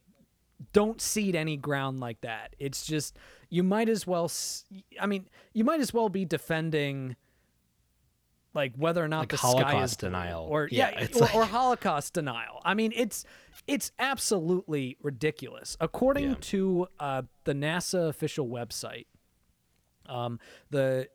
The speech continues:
Speaker 1: the Global Temperature Tracker, um, if we look at the average annual anomaly year by year, and when we're saying average annual anomaly,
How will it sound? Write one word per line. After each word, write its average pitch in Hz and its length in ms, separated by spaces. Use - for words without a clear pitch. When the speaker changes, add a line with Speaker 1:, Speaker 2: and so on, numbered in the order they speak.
Speaker 1:
the 151 80
Global 170 360
Temperature 151 520
Tracker, 120 600
um, 135 520
if 185 160
we 202 140
look 185 380
at 170 200
the 165 240
average 202 500
annual 170 580
anomaly 139 880
year 156 240
by 165 180
year, 139 460
and 165 240
when 202 220
we're 202 100
saying 190 420
average 160 320
annual 160 340
anomaly, 160 560